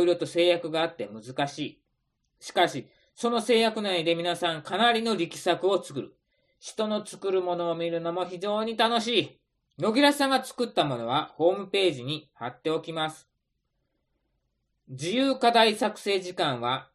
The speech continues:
かなり余裕を取ってくれるので、さっさと終わらせて、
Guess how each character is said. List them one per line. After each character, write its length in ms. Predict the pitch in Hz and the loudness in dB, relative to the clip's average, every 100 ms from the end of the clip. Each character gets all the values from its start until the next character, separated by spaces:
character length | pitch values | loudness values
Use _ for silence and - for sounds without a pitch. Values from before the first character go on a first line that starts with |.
| - | -6
か 180 | 208 | 0
な 120 | 233 196 | 2 2
り 160 | 127 | 0
余 160 | 120 156 | 0 0
裕 100 | 190 | 0
を 100 | 190 | 0
取 160 | 185 185 | 0 -2
っ 40 | |
て 100 | 131 | -6
く 100 | 131 | -4
れ 100 | 120 | -4
る 100 | 117 | -4
の 80 | 113 | -6
で、 320 | 110 120 - _ | -6 -8 -10 _
さ 200 | - 226 | -2 2
っ 60 | 226 | 2
さ 180 | 208 175 | 2 0
と 160 | 180 | 0
終 200 | 135 147 | 2 0
わ 80 | 147 | 0
ら 60 | 135 | -2
せ 140 | 147 | -2
て、 340 | 143 143 - | 0 0 -2